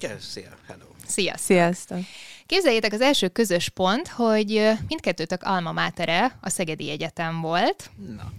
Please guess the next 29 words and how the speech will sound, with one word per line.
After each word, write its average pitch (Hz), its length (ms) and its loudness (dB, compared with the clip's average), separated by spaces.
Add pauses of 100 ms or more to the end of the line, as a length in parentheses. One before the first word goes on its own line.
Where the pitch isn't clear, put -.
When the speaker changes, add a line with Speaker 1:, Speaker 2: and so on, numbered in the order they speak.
(140)
Speaker 2:
Pedig 240 360 2
Speaker 1:
Na. - 60 2
Speaker 2:
egyikőtök 269 360 6
Speaker 1:
Még 269 120 6
Speaker 2:
sem 262 260 6
Speaker 1:
még 285 120 2
Speaker 2:
szegedi. 196 460 4
Speaker 1:
nem. 151 200 0 (440)
Nem, 135 100 -2 (200)
én 320 120 6
nem 277 180 4
vagyok 220 280 -4
Speaker 3:
Én 240 40 4 (180)
Speaker 1:
szegedi. - 60 0
Speaker 3:
sem. 180 340 4
Speaker 2:
Nem? 254 400 4 (160)
Ö, 220 320 4 (140)
Viki, 285 220 0
te 190 100 2
Fonyódi 214 560 2
vagy, 320 380 6
Laci, - 280 2
te 185 100 -2
pedig 165 260 -4
szabadkai. 247 800 2 (100)
Speaker 1:
Hát, - 220 -10 (140)
Horgos 113 380 -4
Szabadka, 92 500 -12
igen. 90 180 -16